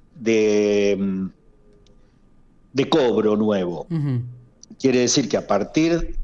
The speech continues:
Speaker 1: eh, a partir de septiembre, que tenía validez es-, esa autorización mediante decreto, a partir de marzo, de generar caducidad por un lado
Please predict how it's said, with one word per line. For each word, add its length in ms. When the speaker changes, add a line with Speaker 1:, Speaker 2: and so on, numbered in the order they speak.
Speaker 1:
eh, 140
a 60
partir 240
de 60
septiembre, 580
que 160
tenía 420
validez 680
es-, 300
esa 540
autorización 1080
mediante 580
decreto, 560
a 100
partir 360
de 120
marzo, 600
de 220
generar 680
caducidad 680
por 120
un 120
lado 440